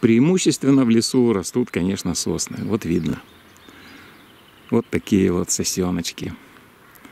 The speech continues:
Сосновый бор, он отличается от всех прочих.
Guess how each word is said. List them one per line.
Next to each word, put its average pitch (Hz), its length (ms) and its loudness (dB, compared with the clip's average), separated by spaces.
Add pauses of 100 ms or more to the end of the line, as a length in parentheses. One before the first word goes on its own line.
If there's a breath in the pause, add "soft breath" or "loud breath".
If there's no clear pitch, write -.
(500 loud breath)
Сосновый 151 580 2
бор, 147 380 0
он 117 240 4
отличается 95 680 -4
от 71 80 -8
всех - 280 -4
прочих. - 560 -4